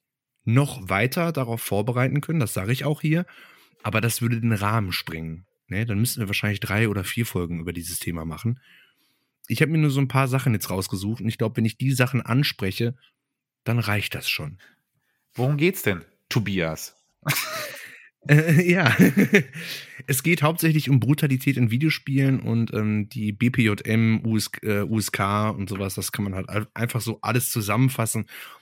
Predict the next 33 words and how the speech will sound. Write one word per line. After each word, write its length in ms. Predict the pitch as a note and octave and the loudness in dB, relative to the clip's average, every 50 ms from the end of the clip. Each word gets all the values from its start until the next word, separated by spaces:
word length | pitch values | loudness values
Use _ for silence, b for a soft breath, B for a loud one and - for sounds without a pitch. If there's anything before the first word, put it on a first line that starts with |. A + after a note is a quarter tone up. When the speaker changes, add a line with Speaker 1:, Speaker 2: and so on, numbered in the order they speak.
| B _ | B _
Speaker 1:
Und 120 | F2+ F2 F#2 | -8 -4 -2
darüber 380 | G2+ A2 A#2+ B2+ A#2+ G#2+ F#2 | 0 0 2 0 0 0 0
wollten 220 | G#2 G#2 G2 - G#2+ | 0 0 0 0 0
wir 100 | F#2+ F2+ | -2 0
heute 220 | G2 G2+ - - | -2 -2 -2 -2
mal 160 | G2 F2+ F2 | -4 -4 -4
reden. 400 | E2 E2+ F2+ G2 A2 C#3+ F3+ B B B B B B B B B B B _ _ | -4 -4 -2 0 2 2 0 B B B B B B B B B B B _ _
Und, 420 | - C3+ C3 B2 B2 B2 B2+ - - | 4 4 6 6 6 4 4 2 2
ähm, 540 | A#2+ A#2+ A#2+ A#2+ A#2 A#2 A2+ A2+ G#2+ G2+ - _ _ _ _ _ _ _ _ _ _ _ _ _ _ _ _ _ - - | 2 2 4 4 4 4 4 2 2 0 -4 _ _ _ _ _ _ _ _ _ _ _ _ _ _ _ _ _ -14 -6
ja, 500 | - A#2 A2+ B2 C#3+ E3 C3+ F#2 E2+ - - _ _ _ _ _ _ - - _ | -2 2 4 6 6 6 4 0 -2 -6 -14 _ _ _ _ _ _ -20 -20 _
was 220 | - D3 D#3+ - - | 2 2 2 2 2
ist 240 | A3+ A#3+ - - - | 2 2 2 4 4
denn 140 | D#4+ C4+ | 4 4
überhaupt 440 | G3 E3+ D3+ C#3+ A#2+ B2 A#2+ A2+ - B2+ | 6 6 4 4 4 2 0 0 2 0
die 80 | B2 | 2
B 180 | G2+ A2 G#2+ G#2+ | 4 4 4 4
P 140 | - A#2 G#2 | 4 2 2
J 220 | G2 F#2+ G2 F#2+ - | 2 2 0 -2 -4
M? 220 | - G#2 F#2+ F#2+ F#2 | -4 -2 -2 0 2
Also 240 | A2+ B2 B2+ C3+ | 4 6 8 8
wir 100 | C3+ C3+ | 8 8
nennen 260 | B2+ C3 C#3+ D#3 D3 B2+ | 8 8 6 6 4 4
es 140 | A2+ - | 2 2
B 160 | - - A#2+ A2+ | 2 4 4 4
P 140 | - A#2 | 4 4
J 120 | G#2+ G#2 G2 | 4 4 4
M. 120 | G#2 G#2 G2+ | 2 0 2
Du 100 | G#2+ G#2+ | 2 4
hast 160 | A#2 C3 - | 2 2 4
mir 100 | D3+ C3 | 4 4
ja, 140 | B2 A#2+ A#2 G#2 - - - G#2 G#2 | 4 4 2 0 -2 -6 -6 -2 0
äh, 160 | G#2+ G#2 G#2 | 2 2 0
berichtet, 520 | G2 G2 F2+ A2 A2+ - - A2 G#2+ - | 0 0 0 0 0 0 0 -2 -2 -2